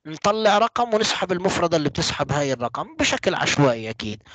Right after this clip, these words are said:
لأن الكمبيوتر حيعمل generation للراندوم نمبرز، آه، بسموه random number gen-، آه، random number generator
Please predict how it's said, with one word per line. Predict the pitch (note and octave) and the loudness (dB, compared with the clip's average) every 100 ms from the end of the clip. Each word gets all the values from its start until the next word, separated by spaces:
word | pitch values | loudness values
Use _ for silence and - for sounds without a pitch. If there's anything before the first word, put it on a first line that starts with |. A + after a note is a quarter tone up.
| - - | -20 -4
لأن | F#3+ G#3+ | -2 0
الكمبيوتر | G3+ G#3 F#3 A3 G3+ | 0 -2 2 2 2
حيعمل | E3 F#3+ F#3 D#3+ | 0 0 0 -2
generation | E3 E3+ F3 - | 0 2 2 2
للراندوم | D3+ C#3+ C#3+ D3+ E3+ D3+ C#3+ | -2 0 2 2 2 0 -2
نمبرز، | D#3 D#3 D#3+ D#3 C3+ C3 | -2 0 0 0 -2 2
آه، | B2+ B2 - - | 2 0 -6 -6
بسموه | C3 - - F3+ F3+ F3 | -2 -2 4 6 6 4
random | D#3 D3 D3+ | 2 0 0
number | D#3+ D3 C3+ B2+ | 0 0 0 0
gen-، | C#3 | -2
آه، | C3 C3 C3 | -2 -2 0
random | D#3 E3 D3+ C#3+ C3+ | 0 0 2 0 2
number | D3+ D3 D3 | -4 0 0
generator | B2+ C3 C3+ D3+ - B2+ | 0 0 4 4 4 0